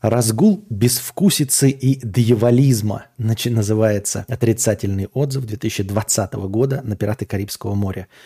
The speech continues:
По-моему, это уже заявка. По-моему, это уже заявка. «Разгул безвкусицы и дьяволизма». По-моему, это неплохо должно быть.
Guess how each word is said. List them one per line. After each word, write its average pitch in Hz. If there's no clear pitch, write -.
По-моему, 123
это 120
уже 117
заявка. 110
По-моему, 110
это 107
уже 104
заявка. 104
«Разгул 117
безвкусицы 113
и 107
дьяволизма». 107
По-моему, 101
это -
неплохо 104
должно 98
быть. -